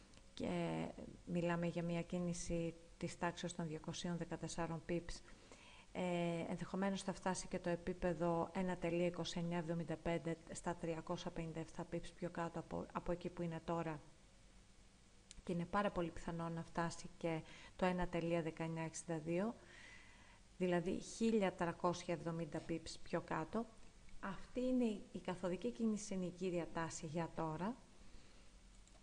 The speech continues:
Ε, στο weekly, στον εβδομαδιαίο χάρτη βλέπουμε ότι έχει, ότι υπολείπεται μία κίνηση των εκατόν είκοσι τεσσάρων pips για να κουμπίσει η τιμή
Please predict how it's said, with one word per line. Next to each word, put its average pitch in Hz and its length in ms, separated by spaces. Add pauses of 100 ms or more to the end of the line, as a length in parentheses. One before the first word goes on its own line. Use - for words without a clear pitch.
(840)
Ε, 180 1120 (420)
στο 220 420
weekly, 240 580
στον 202 540
εβδομαδιαίο 185 600
χάρτη 208 400
βλέπουμε 190 580
ότι 175 460 (760)
έχει, 226 720 (140)
ότι 196 240
υπολείπεται 220 1040 (240)
μία 202 260
κίνηση 202 480
των 180 180
εκατόν 175 440
είκοσι 208 360
τεσσάρων 190 680
pips 190 240
για 180 120
να 170 100
κουμπίσει 180 540
η 170 40
τιμή 175 440